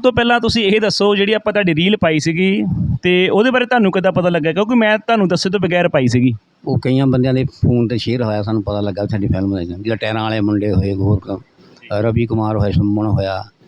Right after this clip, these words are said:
Speaker 2: ਮੇਰਾ ਉਸਤਾਦ ਜੋਗਿੰਦਰ ਕੁਮਾਰ ਮੇਰਾ ਭਰਾ ਆ,
Speaker 1: ਅੱਛਾ ਜੀ।
Speaker 2: ਉਹਨਾਂ ਸਾਰੇ ਪੂਰੀ ਉਹ ਕੰਮ ਪ-, ਸ-,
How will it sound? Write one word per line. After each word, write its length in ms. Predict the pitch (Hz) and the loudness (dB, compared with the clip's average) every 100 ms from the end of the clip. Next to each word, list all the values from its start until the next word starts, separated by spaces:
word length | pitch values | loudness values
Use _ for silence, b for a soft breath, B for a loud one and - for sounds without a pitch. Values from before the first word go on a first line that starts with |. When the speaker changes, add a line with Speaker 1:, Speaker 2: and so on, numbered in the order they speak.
| B B 110 | B B -6
Speaker 2:
ਮੇਰਾ 200 | 110 117 | -2 -2
ਉਸਤਾਦ 500 | 120 - 107 104 107 | -2 -2 -2 -2 -4
ਜੋਗਿੰਦਰ 420 | 101 104 101 98 | -4 -4 -2 -2
ਕੁਮਾਰ 200 | 95 104 | -4 -2
ਮੇਰਾ 200 | 104 104 | -2 -2
ਭਰਾ 200 | - 104 | -4 -4
ਆ, 280 | 95 92 101 | -6 -8 -10
Speaker 1:
ਅੱਛਾ 220 | - - | -14 -20
ਜੀ। 400 | - - - _ | -20 -20 -20 _
Speaker 2:
ਉਹਨਾਂ 180 | 110 113 | -2 0
ਸਾਰੇ 200 | 107 110 | 0 0
ਪੂਰੀ 300 | 110 107 113 | 0 0 2
ਉਹ 80 | 120 | 0
ਕੰਮ 200 | 110 98 | -2 -8
ਪ-, 240 | - 95 - | -8 -10 -6
ਸ-, 120 | - | -4